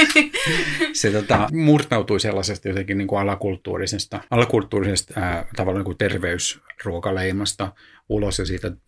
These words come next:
alkoi tulla sellaista valtavirtaa vuoden kaksituhatta kuusitoista kuluessa. Siinä on mun mielestä ihan selkeä sellainen,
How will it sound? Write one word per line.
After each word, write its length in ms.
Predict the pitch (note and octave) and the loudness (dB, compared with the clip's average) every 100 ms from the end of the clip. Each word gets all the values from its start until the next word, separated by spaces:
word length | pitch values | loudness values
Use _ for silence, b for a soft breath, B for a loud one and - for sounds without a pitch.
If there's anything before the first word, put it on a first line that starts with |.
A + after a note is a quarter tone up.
| _ - | _ -6
alkoi 320 | G#2+ F#2 G#2 | -4 -2 -2
tulla 300 | F#2 G2 A2 | -2 -2 -4
sellaista 440 | F#2+ G2 G2+ G2 G2 | -4 -4 -6 -6 -6
valtavirtaa 600 | F#2+ G2 G2 G2 - G#2+ | -6 -4 -4 -4 -4 -4
vuoden 220 | G2 G2+ | -4 -4
kaksituhatta 420 | A2 G#2+ - G#2+ | -4 -6 -8 -8
kuusitoista 460 | G#2 G#2 - G2 - | -8 -8 -8 -10 -10
kuluessa. 500 | A2 G#2+ G#2 - A2+ - | -8 -6 -8 -10 -12 -14
Siinä 220 | _ G#2+ G#2 | _ 0 2
on 60 | |
mun 140 | G2+ G2+ | 2 2
mielestä 240 | F#2+ - | 0 -2
ihan 120 | F#2 | -2
selkeä 360 | F2+ F#2+ F#2+ F2+ | 0 0 0 -2
sellainen, 500 | F#2 E2+ F2 F2 | -2 -4 -4 -4